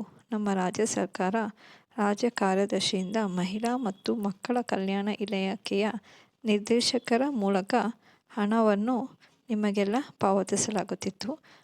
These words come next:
ಆದರೆ ಈಗ ಹೊಸ ತಂತ್ರದಲ್ಲಿ ತಾಲೂಕು ಪಂಚಾಯತಿಯು ಮೂಲಕ ನೇರವಾಗಿ ಫಲಾನುಭವಿಗಳಿಗೆ, ಅಂದರೆ ತಾಲೂಕು ಪಂಚಾಯತಿಯಿಂದ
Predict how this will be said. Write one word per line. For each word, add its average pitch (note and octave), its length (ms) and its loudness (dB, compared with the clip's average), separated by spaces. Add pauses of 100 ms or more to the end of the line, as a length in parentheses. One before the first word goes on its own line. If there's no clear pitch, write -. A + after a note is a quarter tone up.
(160)
ಆದರೆ G3+ 560 0 (200)
ಈಗ G#3 260 0
ಹೊಸ G#3 460 2 (100)
ತಂತ್ರದಲ್ಲಿ G#3+ 800 0 (460)
ತಾಲೂಕು A3+ 500 6
ಪಂಚಾಯತಿಯು G#3 800 2
ಮೂಲಕ F#3+ 420 2 (380)
ನೇರವಾಗಿ G#3+ 920 2 (400)
ಫಲಾನುಭವಿಗಳಿಗೆ, G3+ 1160 4 (320)
ಅಂದರೆ G3 320 2 (500)
ತಾಲೂಕು A3+ 440 4
ಪಂಚಾಯತಿಯಿಂದ G3+ 760 0